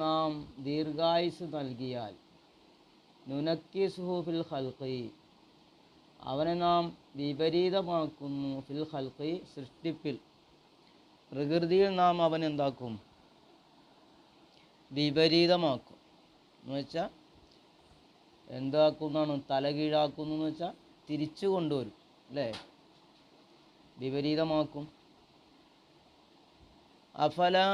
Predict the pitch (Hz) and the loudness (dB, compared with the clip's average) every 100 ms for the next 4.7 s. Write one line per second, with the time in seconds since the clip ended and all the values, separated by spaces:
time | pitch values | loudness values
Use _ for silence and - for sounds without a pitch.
0 | 196 196 190 170 165 160 170 165 160 143 | 4 4 4 4 4 0 -2 -2 -2 0
1 | 147 160 156 165 170 180 190 233 160 151 | 0 0 2 4 4 2 0 -4 -2 -2
2 | 156 156 156 147 143 135 131 123 117 107 | -2 -4 -4 -2 -2 -4 -4 -6 -8 -10
3 | - - 110 135 156 156 143 143 156 156 | -16 -18 -8 -6 -6 -6 -8 -4 -6 -6
4 | 160 147 135 123 117 113 | -6 -4 -4 -6 -6 -6